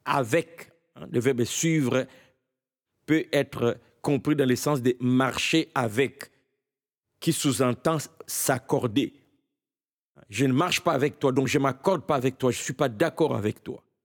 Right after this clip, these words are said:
Marcher dans le sens d'aller au même rythme, même pas, cheminer, mais en même temps aussi être d'accord avec Jésus.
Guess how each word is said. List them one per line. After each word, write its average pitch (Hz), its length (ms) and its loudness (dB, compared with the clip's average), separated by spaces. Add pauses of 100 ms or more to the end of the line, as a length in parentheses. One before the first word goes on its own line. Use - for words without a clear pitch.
(400)
Marcher 131 640 0 (260)
dans 160 160 2
le 160 120 2
sens 120 440 0
d'aller 110 360 0
au 104 120 -6
même 113 300 2
rythme, 240 540 -2
même 127 260 2
pas, - 360 -8 (800)
cheminer, 147 800 2 (440)
mais 117 140 0
en 117 40 2
même 170 180 2
temps 226 300 -4 (420)
aussi 131 380 -2
être 135 260 0
d'accord 127 1080 -4 (720)
avec 120 300 0 (240)
Jésus. 104 640 -2